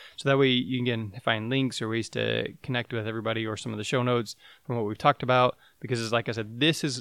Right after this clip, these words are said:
sp-, designed to be a three-part series. It could be a little bit more, uh, depending on, on how things go. But then in the end, or later in the year, we're gonna want you to come on and share your story or to get your questions answered.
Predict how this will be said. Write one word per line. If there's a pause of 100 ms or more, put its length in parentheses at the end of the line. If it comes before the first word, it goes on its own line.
sp-, (380)
designed
to
be
a
three-part
series.
It
could
be
a
little
bit
more,
uh,
depending
on, (240)
on
how
things
go. (380)
But
then
in
the
end, (160)
or
later
in
the
year,
we're
gonna
want
you
to
come
on
and
share
your
story (280)
or
to
get
your
questions (120)
answered.